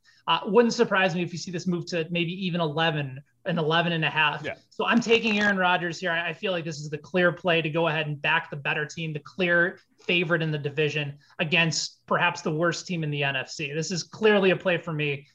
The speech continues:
Speaker 1: that I'm taking Green Bay, and I really don't care how many points they have on top of them.
Speaker 2: I, I completely agree. You could, to me, the line couldn't be high enough, and I'd still bet the Packers. Th-, this is the classic game. A really good team got humiliated.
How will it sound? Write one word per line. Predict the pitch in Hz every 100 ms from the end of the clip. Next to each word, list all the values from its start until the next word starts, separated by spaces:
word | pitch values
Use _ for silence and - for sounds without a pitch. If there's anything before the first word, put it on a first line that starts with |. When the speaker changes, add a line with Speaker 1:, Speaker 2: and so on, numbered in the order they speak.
| -
Speaker 1:
that | 170
I'm | 170
taking | 170 151 165
Green | 143 160 151
Bay, | 147 147
and |
I | 147
really | 151 160
don't | 147 139
care | 165
how | 147
many | 147 143
points | 143 143 139
they | 135
have | 135 135
on | 131
top | 127 143 -
of | -
them. | 202 170 _ _ _ _
Speaker 2:
I, | 160 156 226
I | 180
completely | 160 151 160 139
agree. | 127 127
You | 135 180
could, | 165 208 - 170
to | 180
me, | 190 196
the | 180
line | 165 160
couldn't | 160 143
be | 123
high | 117 113
enough, | 104 92 _ _ -
and | 143
I'd | 131
still | - 131
bet | 120
the | -
Packers. | - 113 104 110 131 -
Th-, | 156 196
this | 151 254 262
is | 233
the | 170
classic | - - - 151 165 175 156 170 151
game. | 147 127 104 87 78 _ _ _ _ _ -
A | 165
really | 151 175 226 233
good | 190
team | 196 190 170
got | 165
humiliated. | 131 165 147 120 110 95 87 85